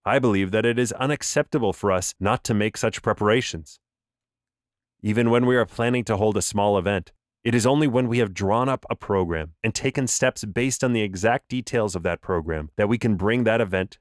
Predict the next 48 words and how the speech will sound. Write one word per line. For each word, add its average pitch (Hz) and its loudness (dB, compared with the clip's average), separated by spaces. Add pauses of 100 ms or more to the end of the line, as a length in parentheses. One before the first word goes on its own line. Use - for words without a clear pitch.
to - -4
a 101 0
satisfactory 98 -2
conclusion. 95 -4 (560)
This 120 2
event 101 -2
of 98 -4
the 110 0
coming 120 0
of 117 -2
the 110 -2
Lord 92 0
in 90 -2
this 95 -2
day 80 -4
is 98 -6
the - -8
greatest 113 -2
event 90 -4
since - -4
the - -6
onset 104 0
of 85 -2
history, - -6 (300)
the 110 2
most 123 2
important 127 -2
in 92 -2
the 85 -2
course 98 -2
of 90 -6
human 92 -2
history, 85 -6 (320)
and 92 -2
so 110 2
we 107 0
cannot 139 -2
think 113 -4
that 98 0
it 98 -4
could 107 -4
be 107 -4
carried 117 0
out 107 -2
blindly 98 -2
and 90 -4
without 101 0
preparations. 98 -2